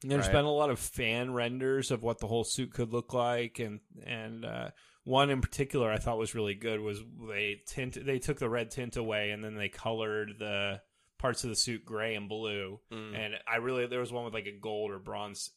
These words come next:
Speaker 1: chest emblem that looked really cool. And I, I'm hoping that the reason they put such a bright red filter on it was to hide the colors.
Speaker 2: Oh, that would
Speaker 1: Um,
Speaker 2: be, I never even thought of that.
Speaker 1: Because that,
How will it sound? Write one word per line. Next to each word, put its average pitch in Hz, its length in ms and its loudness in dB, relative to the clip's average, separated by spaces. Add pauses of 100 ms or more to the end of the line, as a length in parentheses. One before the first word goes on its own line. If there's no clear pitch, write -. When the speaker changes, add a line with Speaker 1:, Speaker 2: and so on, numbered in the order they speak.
Speaker 1:
chest - 400 -4
emblem 98 520 -8 (480)
that 101 220 2
looked 113 200 -4
really 104 400 -2
cool. 95 420 0
And 98 100 0
I, 101 180 0 (200)
I'm 123 300 0 (240)
hoping 143 400 6
that 123 100 0
the 131 100 -2
reason 120 280 -2
they 107 80 0
put - 200 2
such - 200 -4
a 110 60 -4
bright 110 340 -2
red 113 180 0
filter 107 420 -2
on 101 200 0
it 101 100 -4
was 101 400 -2
to 95 580 -4
hide 101 380 2
the 98 80 -6
colors. 98 720 -4 (520)
Speaker 2:
Oh, 135 120 0
that 117 160 4
would 110 80 6
Speaker 1:
Um, 98 80 0
Speaker 2:
be, 120 100 2
I 123 60 4
never 147 180 4
even 120 200 2
thought 120 260 2
of 92 60 -2
that. 85 260 -6
Speaker 1:
Because 110 340 2
that, 110 220 4